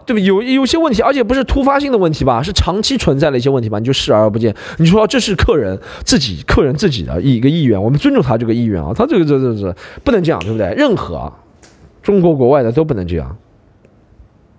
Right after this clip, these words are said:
但我觉得这个太恐怖了。<laughs> 我看到最搞笑是那些警察为他们开门一个，他们要踏平那个，<laughs> 那个，我觉得那个警察也是为了工作，真的是，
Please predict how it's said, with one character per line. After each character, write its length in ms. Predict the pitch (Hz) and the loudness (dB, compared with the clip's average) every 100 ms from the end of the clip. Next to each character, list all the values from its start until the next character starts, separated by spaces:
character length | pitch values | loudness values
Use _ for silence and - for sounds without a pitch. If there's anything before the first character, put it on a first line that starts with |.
| _ _ _ _ _ _ - - - - | _ _ _ _ _ _ -20 -20 -20 -4
但 120 | 165 | 0
我 60 | 185 | 2
觉 80 | 143 | 2
得 80 | 185 | 2
这 100 | 196 | 0
个 80 | |
太 200 | 160 170 | 0 0
恐 180 | 135 92 | -2 -8
怖 100 | 87 | -10
了。 140 | 85 78 _ _ | -10 -12 _ _
<laughs> 1400 | - - - - - _ _ _ _ _ _ _ 160 190 - | -20 -16 -16 -18 -20 _ _ _ _ _ _ _ -8 -6 0
我 140 | 165 | 0
看 140 | 269 | 2
到 80 | 254 | 0
最 120 | 240 | 0
搞 160 | 208 120 | 0 2
笑 140 | 165 | 2
是 160 | 165 196 | 0 0
那 100 | 226 | 0
些 140 | 220 | 0
警 240 | 208 120 101 | 0 -2 -2
察 140 | 113 | -2
为 120 | 165 | 0
他 80 | 160 | -2
们 100 | 160 | -4
开 200 | - 214 | -2 -2
门 220 | 202 95 113 | -2 -4 -6
一 80 | |
个， 140 | 131 - - - - | -6 -8 -16 -16 -8
他 100 | - | -4
们 80 | 135 | -2
要 80 | 127 | -2
踏 260 | - 139 | -2 -4
平 180 | 113 101 | -4 -4
那 100 | 117 | -4
个， 160 | 101 110 - | -4 -4 -4
<laughs> 560 | - - 214 - 190 - _ _ _ _ _ _ - - - 185 | -4 -2 -2 -2 -6 -6 _ _ _ _ _ _ -6 -4 -4 -2
那 80 | 202 | 0
个， 120 | - - - | 0 -4 -6
我 60 | 170 | 0
觉 60 | 254 | 2
得 40 | |
那 60 | 269 | 2
个 60 | |
警 120 | 190 | 0
察 160 | 139 156 | 0 0
也 80 | 156 | -2
是 160 | 170 | -2
为 260 | 147 110 170 | -4 0 0
了 80 | 147 | 0
工 220 | 180 185 | -2 -2
作， 260 | 185 117 107 | 0 -2 -4
真 140 | 123 | -6
的 100 | |
是， 80 | 123 | -4